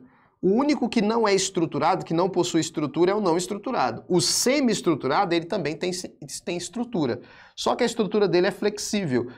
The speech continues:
E do dado estruturado, a estrutura é rígida. Aí você fala, como assim? Ó, esse aí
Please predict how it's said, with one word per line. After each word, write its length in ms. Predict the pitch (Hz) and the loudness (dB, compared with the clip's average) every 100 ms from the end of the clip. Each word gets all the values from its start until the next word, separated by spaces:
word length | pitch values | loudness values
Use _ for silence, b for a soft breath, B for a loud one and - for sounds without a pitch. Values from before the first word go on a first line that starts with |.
| B | B
E 100 | 160 | -2
do 120 | 170 | 0
dado 360 | 160 156 156 151 | 2 4 4 4
estruturado, 680 | 156 - 160 156 147 151 170 | 0 0 -2 0 0 0 0
a 20 | |
estrutura 440 | 175 180 180 175 | -2 -8 -2 -2
é 20 | |
rígida. 460 | 196 139 135 123 117 | 0 -2 -4 -2 -2
Aí 60 | 120 | -2
você 120 | - | -2
fala, 260 | - 190 | 2 2
como 260 | 185 - 254 | 2 2 2
assim? 420 | 247 - 135 104 - _ _ | 2 -2 -4 -6 -16 _ _
Ó, 340 | 147 127 - - b b b b _ | 2 2 0 -12 b b b b _
esse 340 | 208 269 - | 0 2 0
aí 500 | 175 131 185 120 92 | 2 2 2 0 -4